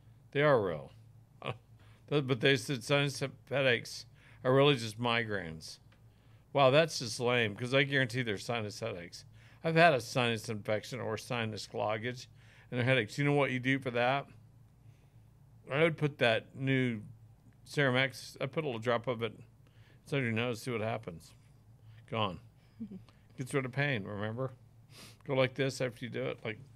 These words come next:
Speaker 1: you see my vi-, I have a
Speaker 2: Mm-hmm.
Speaker 1: video up about
Speaker 2: Yeah,
Speaker 1: it.
Speaker 2: you've done that before.
Speaker 1: Yeah.
Speaker 2: I watched him do that this
Speaker 1: Uh,
Speaker 2: morning at breakfast. <laughs>
Speaker 1: well,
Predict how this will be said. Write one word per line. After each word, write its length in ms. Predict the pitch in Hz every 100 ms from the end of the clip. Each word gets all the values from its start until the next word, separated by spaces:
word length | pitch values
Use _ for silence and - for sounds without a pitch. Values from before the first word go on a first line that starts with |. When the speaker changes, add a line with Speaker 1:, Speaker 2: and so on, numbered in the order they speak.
| -
Speaker 1:
you 140 | - 127
see 180 | - 170
my 180 | 175 101
vi-, 240 | 101 120
I 120 | - 131
have 140 | 170
a 40 |
Speaker 2:
Mm-hmm. 80 | 147
Speaker 1:
video 380 | 113 117 117 85
up 160 | 90 -
about 80 | 98
Speaker 2:
Yeah, 120 | 95
Speaker 1:
it. 120 | 95
Speaker 2:
you've 120 | 101 -
done 220 | 208 240
that 160 | 208
before. 400 | 190 202 226 220 -
Speaker 1:
Yeah. 240 | - 147 113 - - -
Speaker 2:
I 60 | 233
watched 320 | 233 247 -
him 120 | 226 214
do 100 | 220
that 160 | 208
this 120 | 202 233
Speaker 1:
Uh, 80 |
Speaker 2:
morning 220 | 226 214 208
at 60 |
breakfast. 500 | 202 226 - - - - -
<laughs> 120 | 285
Speaker 1:
well, 320 | 151 147 147